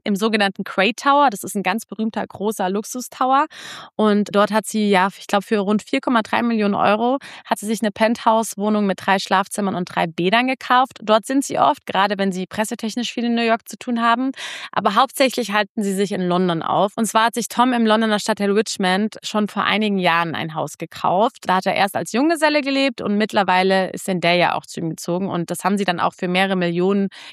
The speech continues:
renoviert und umgebaut. Und das ist so ihr Hauptstandort. Und was sie dann auch noch haben, sie haben eine Mega-Villa in Hollywood sich gekauft für rund fünf Komma sechs Millionen. Die ist total verwunschen mit einem wunderschönen Pool mitten in den Hollywood Hills.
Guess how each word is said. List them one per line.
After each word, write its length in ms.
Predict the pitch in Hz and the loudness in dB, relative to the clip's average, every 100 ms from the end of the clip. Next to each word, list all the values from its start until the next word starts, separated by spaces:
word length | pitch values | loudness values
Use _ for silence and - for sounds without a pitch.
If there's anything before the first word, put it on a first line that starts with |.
| 185 | -2
renoviert 480 | 190 180 208 269 | 0 0 2 2
und 120 | 202 196 | 2 0
umgebaut. 720 | 247 254 208 202 202 214 - | 0 0 0 2 2 2 0
Und 160 | 185 | -2
das 120 | 196 | -2
ist 120 | 240 - | -2 -6
so 80 | |
ihr 240 | - 175 151 | -4 -4 0
Hauptstandort. 1120 | 185 285 - - 254 262 - - 262 294 - - - - - - | 2 2 -2 -4 -2 -2 -4 0 2 2 0 -12 -20 -20 -16 0
Und 320 | 269 311 285 | 2 2 0
was 100 | 220 | -2
sie 80 | 220 | 0
dann 140 | 196 | -2
auch 160 | - 247 | 0 2
noch 240 | 262 226 | 2 0
haben, 380 | 233 226 226 233 - - - | 0 2 0 -4 -8 -20 -16
sie 200 | - 202 | -8 -4
haben 100 | 214 | -2
eine 100 | 208 | 0
Mega-Villa 840 | 208 220 220 190 202 202 196 196 | 0 2 0 0 0 2 2 2
in 240 | - 175 170 | -2 -4 0
Hollywood 400 | 247 294 320 - | 0 0 -2 -4
sich 160 | 302 | -6
gekauft 680 | 311 - - 269 277 302 - | -6 -4 2 4 4 2 -4
für 160 | - 220 | -10 -4
rund 200 | 214 214 | -2 -2
fünf 220 | 233 240 | -2 -4
Komma 240 | - 220 214 | -2 0 2
sechs 240 | 214 - | 0 -2
Millionen. 520 | 208 202 208 214 220 - - - - | -2 0 0 2 0 -2 -10 -20 -8
Die 120 | 208 | -6
ist 120 | 196 | -4
total 320 | 202 - 214 | -4 -2 -2
verwunschen 500 | 226 196 220 233 - | 2 0 2 2 0
mit 140 | 208 190 | -4 -2
einem 140 | 196 | -2
wunderschönen 460 | 214 214 208 202 196 | 0 -2 -2 -4 -6
Pool 420 | - 233 220 220 | -6 -2 2 2
mitten 320 | 214 - 220 | 2 0 -2
in 120 | 202 | 0
den 200 | 202 202 | 0 0
Hollywood 400 | 196 208 185 185 | 0 0 0 -4
Hills. 420 | - 220 220 220 | -2 0 2 -2